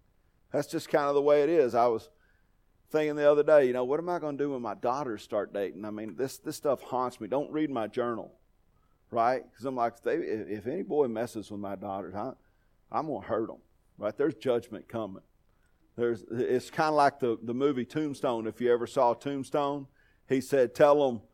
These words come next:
uh, how does he say? "Tell 'em I'm coming and,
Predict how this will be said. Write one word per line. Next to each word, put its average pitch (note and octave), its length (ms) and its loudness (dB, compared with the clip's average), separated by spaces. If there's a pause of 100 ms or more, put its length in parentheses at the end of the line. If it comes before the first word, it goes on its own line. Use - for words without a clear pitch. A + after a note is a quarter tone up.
(400)
uh, G2+ 340 2 (380)
how A2+ 260 0
does C3+ 80 -2
he C3 60 -6
say? C3+ 340 2
"Tell C#3 320 2
'em C3 180 -4
I'm C3 220 -2
coming C#3 460 -4
and, G2+ 160 -8